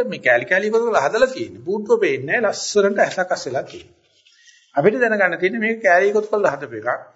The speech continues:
මේක විඩව් වෙන වෙලාවක් එයි. අපිට තියෙන විඩව්ව බලලා එතනින් පිටින් ගන එකයි.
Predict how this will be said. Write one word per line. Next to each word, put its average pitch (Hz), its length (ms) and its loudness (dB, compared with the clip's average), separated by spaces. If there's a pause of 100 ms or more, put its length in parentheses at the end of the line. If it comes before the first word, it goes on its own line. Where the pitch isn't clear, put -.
(400)
මේක 143 200 -8
විඩව් 147 300 4
වෙන 226 200 4
වෙලාවක් 123 520 2
එයි. 113 240 -10
අපිට 175 280 -6
තියෙන 185 240 -8
විඩව්ව 190 420 4
බලලා 208 320 4
එතනින් 226 360 -4
පිටින් 180 320 0
ගන 113 160 -6
එකයි. - 260 -20